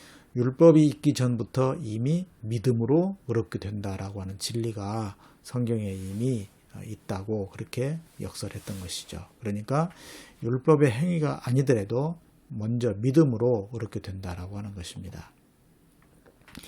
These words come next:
또한 이제 바울은 그 율법이,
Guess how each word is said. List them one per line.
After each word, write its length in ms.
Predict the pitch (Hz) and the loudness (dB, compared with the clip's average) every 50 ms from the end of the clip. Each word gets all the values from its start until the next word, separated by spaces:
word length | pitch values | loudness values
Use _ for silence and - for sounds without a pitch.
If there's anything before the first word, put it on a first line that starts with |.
| - - - - - - - - | -16 -16 -16 -16 -16 -12 -4 2
또한 240 | 151 151 160 156 | 4 6 8 8
이제 160 | 143 131 120 120 | 6 6 4 2
바울은 680 | - - 110 127 135 135 123 123 120 117 101 95 107 - _ - | 0 0 2 4 4 6 6 4 2 0 -2 -4 -6 -12 _ -10
그 120 | - 117 | -8 -6
율법이, 760 | 104 110 127 131 131 - 160 147 135 120 135 139 151 165 170 | -2 -2 -2 -2 2 6 6 6 6 6 4 2 2 2 -2